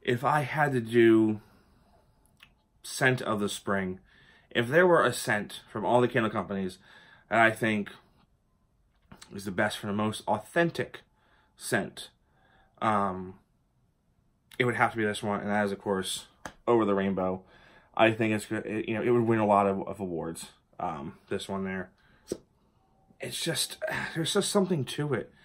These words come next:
It's just so crisp and clean, and, you know, I, I don't know, but Honeydew, Sea Salt, Ozone, Candle, Watermelon, Marine.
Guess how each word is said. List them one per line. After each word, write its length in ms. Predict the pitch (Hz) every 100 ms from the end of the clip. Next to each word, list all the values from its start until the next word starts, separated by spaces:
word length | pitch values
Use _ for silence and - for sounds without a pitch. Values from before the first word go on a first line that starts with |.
| - - - _ -
It's 160 | 113 -
just 180 | 131
so 220 | - 147 131 _ - _ _ _
crisp 420 | - - 175 -
and 160 | 123 104
clean, 520 | - - 165 131 101
and, 240 | 107 107 110
you 100 | 104
know, 180 | 107 -
I, 240 | - - - - - -
I 80 | 123
don't 180 | 123
know, 240 | 127 113 90
but 260 | 101 104 - - - - -
Honeydew, 440 | - 160 151 117
Sea 240 | 110 143 131
Salt, 280 | 117 110
Ozone, 360 | 123 123 120 117
Candle, 320 | - 127 120
Watermelon, 440 | 110 113 110 107 98
Marine. 480 | 95 104 101 95